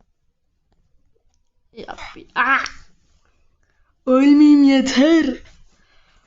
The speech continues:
Minecraft'ta pro'yum. Roblox'ta noob'um. Bu ne ya? Noob olmak istemiyorum. Arkadaşlar siz de beni like, eğer like atarsanız ben artık pro olacağım.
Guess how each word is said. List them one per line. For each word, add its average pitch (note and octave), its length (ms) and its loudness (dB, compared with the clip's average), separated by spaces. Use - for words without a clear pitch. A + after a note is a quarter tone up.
Minecraft'ta C4+ 640 -2
pro'yum. E4 600 -2
Roblox'ta D4+ 600 0
noob'um. B3 540 0
Bu C4 180 2
ne A#3+ 100 0
ya? G3+ 240 -6
Noob C4 200 -2
olmak C4 360 -2
istemiyorum. G#3+ 640 -2
Arkadaşlar A#3 440 -2
siz A3+ 180 -2
de A#3 100 -2
beni A3+ 120 -2
like, A#3 340 -2
eğer A#3+ 180 -2
like A#3+ 340 -2
atarsanız A#3+ 480 -2
ben B3 120 0
artık A#3+ 320 -4
pro C#4 160 0
olacağım. G#3 500 -2